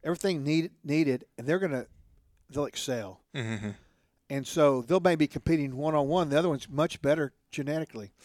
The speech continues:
Speaker 1: but didn't have the raw tools he needed, didn't have the food, didn't have the, the, the things he needed. It's the same way out here. So I took deer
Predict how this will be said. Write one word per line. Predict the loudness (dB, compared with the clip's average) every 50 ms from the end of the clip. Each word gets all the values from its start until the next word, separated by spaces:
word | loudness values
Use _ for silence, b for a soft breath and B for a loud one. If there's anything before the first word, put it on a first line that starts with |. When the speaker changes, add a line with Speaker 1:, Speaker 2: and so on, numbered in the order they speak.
| b b b b b b b b b b b _
Speaker 1:
but | -2 0 2
didn't | 2 2 2 2 2
have | 4 4 2 2
the | 0
raw | 0 2 4 4 4 2 0
tools | -4 -4 -2 -2 -2 -4 -4 -8
he | -10 -8
needed, | -6 -6 -6 -8 -10 -14 -8 -8
didn't | -8 -6 -4
have | -4 -6 -6
the | -8 -10
food, | -16 -12 -6 -2 -2 -2 0 -2 -4 -4
didn't | -6 -6 -6 -6
have | -4 -4 -6 -6 -6
the, | -10 -10 -10 -12 -14 b b b b b b b b b b _ _ -20 -10 -8
the, | -8 -8 -8 -12 -20 -12 -10
the | -10 -10
things | -4 -2 0 0 0 0 -2
he | -2 0
needed. | 0 0 0 0 -2 -6
It's | -6 -6 -4
the | -4
same | -4 -4 -2 -2 0 0 0 0 0 0 0
way | 0 2 2 2 2 2
out | 2 0 0 -2
here. | 0 0 0 0 -2
So | -4 -4 -4
I | -4 -4
took | _ 2 2 2 2
deer | 0 -2 0 2 0 0 -2 -4